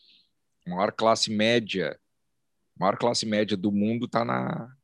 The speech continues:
tá na China. Quando começa a dar, quando eles começam a ter acesso, quando eles começam a comprar, quando eles começam a achar, aí eles começam a ver que, puta, lá no, que, exatamente como aconteceu na queda do Muro de Berlim, exatamente como aconteceu na,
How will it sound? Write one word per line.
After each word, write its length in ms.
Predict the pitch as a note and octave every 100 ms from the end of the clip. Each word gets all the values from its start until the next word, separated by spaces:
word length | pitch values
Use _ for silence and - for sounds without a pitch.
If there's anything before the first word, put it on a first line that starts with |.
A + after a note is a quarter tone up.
| -
tá 80 |
na 100 | G#2
China. 240 | A2+ G2+ F2
Quando 260 | - B2+
começa 300 | - - C3
a 40 | B2+
dar, 260 | C3 B2+
quando 140 | - A#2+
eles 100 | A#2
começam 220 | A#2+ B2
a 20 |
ter 80 | C3+
acesso, 640 | B2+ - A2 F#2+ - - - _ _ _ _
quando 140 | -
eles 100 | B2+
começam 460 | - B2 A#2+ B2+ B2
a 60 |
comprar, 640 | - A#2+ A2 A2 G2+ E2 - _ _ _ _ -
quando 140 | B2
eles 120 | C3+
começam 380 | - C3+ C#3 D3+
a 20 |
achar, 160 | C#3 - - -
aí 160 | A#2+ C#3+
eles 140 | D#3
começam 340 | - D3+ D3+ C#3
a 40 |
ver 180 | A2+ C3
que, 140 | D3
puta, 440 | C#3 - F#3+ - F#2
lá 200 | E2+ -
no, 320 | C#3+ C3 F#2
que, 120 | - - - -
exatamente 440 | C3+ A3+ A3+ G3
como 200 | - D#3
aconteceu 520 | C#3 A#2+ A#2 G#2+ G2+ G#2+
na 100 | G#2+
queda 200 | G2+ G2
do 60 |
Muro 180 | F#2+ F#2
de 80 | F2+
Berlim, 300 | F#2 F2+ A#2+
exatamente 420 | B2 B2 B2 A#2+
como 220 | - A2+
aconteceu 680 | G#2 - _ G#2+ G2+ - G2+
na, 260 | G#2+ G#2